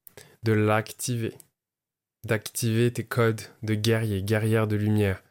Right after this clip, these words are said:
qui sont déjà là, qui sont déjà en toi. C'est pas quelque chose de nouveau, on vient juste activer quelque chose qui était déjà existant, qui t'a été tout simplement caché,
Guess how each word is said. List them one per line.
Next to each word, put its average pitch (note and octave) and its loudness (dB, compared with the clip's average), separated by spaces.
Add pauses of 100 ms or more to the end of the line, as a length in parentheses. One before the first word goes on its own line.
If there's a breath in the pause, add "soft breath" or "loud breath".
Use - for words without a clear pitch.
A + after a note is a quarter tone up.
(300 loud breath)
qui A#2 -2
sont A#2+ 2
déjà C3 4
là, G#2+ 0
qui - -12
sont G#2+ -2
déjà G#2+ 2
en A2 2
toi. - -8 (480)
C'est - -6
pas G#2+ 0
quelque A2 -4
chose G#2+ -2
de G#2 2
nouveau, G#2 2
on G2 0
vient G2+ 2
juste G#2+ -4
activer A2+ -6 (580 loud breath)
quelque - -4
chose B2 2
qui A#2 -2
était G2+ 0
déjà A2 2 (220)
existant, A2+ -2 (280)
qui - -12
t'a G#2 2
été G#2+ 0
tout - -12
simplement G#2 0 (160)
caché, C#3+ 0